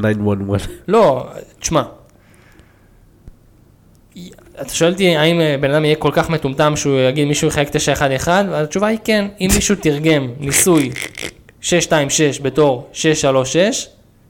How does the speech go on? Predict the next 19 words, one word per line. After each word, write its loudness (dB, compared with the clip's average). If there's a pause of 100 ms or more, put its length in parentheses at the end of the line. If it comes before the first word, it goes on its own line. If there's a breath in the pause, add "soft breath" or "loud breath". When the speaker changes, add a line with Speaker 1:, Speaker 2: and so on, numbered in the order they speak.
(160)
Speaker 2:
כן, 4
הוא 2
מספיק -2
מטומטם 0
כדי 0
לעשות 0
תשע 2
אחד 0
אחד. 2 (1500 loud breath)
Speaker 1:
אז -2
טוב, 4
אתה, 2
אפילו 4
את 2
זה 4
אתה 0
מגיע 2
את -4
הכבוד. -2